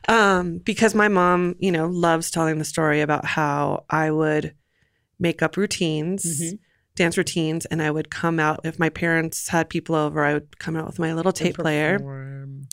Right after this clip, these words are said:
Speaker 1: make everyone sit and watch me perform.
Speaker 2: Totally.
Speaker 1: Yes.
Speaker 2: And then we had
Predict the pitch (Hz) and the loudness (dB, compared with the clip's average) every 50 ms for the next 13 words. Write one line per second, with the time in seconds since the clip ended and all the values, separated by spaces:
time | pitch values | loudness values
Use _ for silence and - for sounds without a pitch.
0 | - - - 175 - - 165 156 165 160 160 160 160 165 170 165 - - 165 143 | -10 -6 -6 -4 -2 -2 0 0 2 2 2 2 2 2 0 0 -2 -2 -2 -2
1 | 143 - 147 151 147 143 120 120 - - - - - - - - - - - - | -2 -2 -4 -8 -8 -8 -8 -8 -8 -10 -12 -12 -14 -14 -16 -18 -20 -18 -16 -16
2 | - - - _ - - - - - - 190 180 - - - _ _ - - - | -16 -16 -16 _ -12 -12 -12 -12 -12 -12 -12 -12 -14 -16 -18 _ _ -20 -20 -20
3 | - - - - - - - - - 226 220 247 269 311 320 349 381 339 285 277 | -18 -18 -18 -18 -20 -20 -8 -2 0 2 4 4 4 4 4 4 4 4 4 4
4 | 277 269 254 | 2 2 2